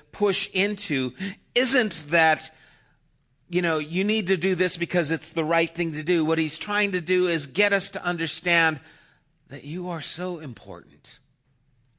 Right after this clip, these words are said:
How could you not know that he cares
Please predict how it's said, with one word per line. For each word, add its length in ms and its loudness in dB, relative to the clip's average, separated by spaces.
How 400 -8
could 260 -10
you 400 -4
not 760 -8
know 520 -8
that 100 -10
he 160 -8
cares 680 -6